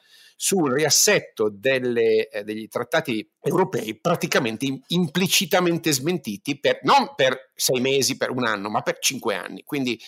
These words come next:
siamo di fronte a un, a un dato storico e quindi, al di là della lettura, se vuoi, tecnica dei numeri,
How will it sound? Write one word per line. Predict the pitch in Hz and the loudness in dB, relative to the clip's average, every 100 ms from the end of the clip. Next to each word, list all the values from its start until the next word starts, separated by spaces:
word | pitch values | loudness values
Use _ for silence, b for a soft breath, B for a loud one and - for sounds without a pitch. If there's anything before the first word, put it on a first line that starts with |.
| B B - | B B -2
siamo | - 226 | 2 4
di | 175 | 4
fronte | 180 | 2
a | 139 | 0
un, | 147 | 0
a | 147 | 2
un | |
dato | 151 185 | 2 4
storico | 208 - 110 123 139 156 - | 4 4 2 0 0 0 0
e | |
quindi, | - 123 - | -6 -6 0
al | 117 | 0
di | 123 | 4
là | 165 | 4
della | 156 | 4
lettura, | 139 - 156 135 | 4 2 2 2
se | 107 113 | 2 0
vuoi, | 127 117 | 2 2
tecnica | 151 147 131 113 | 0 0 -2 0
dei | 113 113 | 0 0
numeri, | 143 135 127 151 | 0 2 2 0